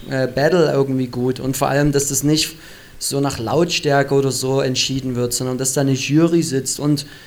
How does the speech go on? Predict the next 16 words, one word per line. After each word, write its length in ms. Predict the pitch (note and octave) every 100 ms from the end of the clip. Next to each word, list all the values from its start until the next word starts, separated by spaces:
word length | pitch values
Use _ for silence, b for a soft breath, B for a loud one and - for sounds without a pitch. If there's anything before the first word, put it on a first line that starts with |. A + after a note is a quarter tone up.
| B B B B
dass 200 | C#3 C#3
da 100 | C#3+
jemand 380 | C#3 C#3 C#3+ C3+
wie 100 | C3
Jazzy 380 | C3+ D3 C#3+ C3+
Jeff 320 | C#3 C#3+ -
sich 200 | D3 -
das 220 | C3 A#2
wirklich 420 | C#3+ D3 C#3+ -
anhört 520 | A#2+ D#3 E3+ D#3 D#3
und 160 | C#3 C3
dann 220 | C3 C#3
dir 160 | C3 C#3
sagt, 340 | C3 C#3 - - b b b -
„Ja, 380 | C3 C3 C#3+ D#3+ - - -
cool. 300 | C3+ C#3 B2